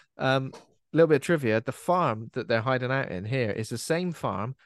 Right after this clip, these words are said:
that appears in Children of Men. Do you remember when they go to that farm, uh,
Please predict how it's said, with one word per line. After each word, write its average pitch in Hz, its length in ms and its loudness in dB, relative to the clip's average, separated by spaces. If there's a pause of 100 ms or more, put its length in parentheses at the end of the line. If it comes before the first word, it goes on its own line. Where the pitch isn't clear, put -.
(140)
that - 80 -8
appears 143 420 0
in 117 260 -4
Children 156 460 0
of 170 120 -4
Men. 180 380 0
Do 113 80 -8
you 127 40 -4
remember 135 240 -2
when 143 140 -2
they 143 180 -2
go 147 200 0
to 143 140 -6
that 147 180 -4
farm, 156 540 -4
uh, 135 380 0